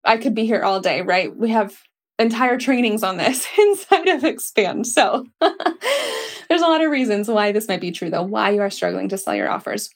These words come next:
Number one, kind of probably the biggest, most common one, is that your audience doesn't understand your offer, or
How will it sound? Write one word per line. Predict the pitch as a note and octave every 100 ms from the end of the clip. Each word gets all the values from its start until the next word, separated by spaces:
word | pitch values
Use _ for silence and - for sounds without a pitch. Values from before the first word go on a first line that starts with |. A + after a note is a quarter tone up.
| _
Number | A3+ A3+
one, | A3+ F#3+ G3 A3+ _ _ _ _ _ _ -
kind | E4
of | F4+
probably | F4+ C4+ C#4
the | A3 G3+ -
biggest, | G3 G3 G#3 G3
most | F#3+
common | - G3 G#3+ A3
one, | - C4 D#4+ _ _ - -
is | C4
that | - A#3+
your | C#4+ -
audience | G#3+ C4+ F4+ F#4+ - G#3
doesn't | G3 A3 A3 A3+ A3+
understand | G#3 G#3+ G#3 G#3 G3+ F#3+ G3
your | G3
offer, | - F#3 - G#3+ D#4 E4+ _ _ _ _
or | - E4 F#3 F3 C4+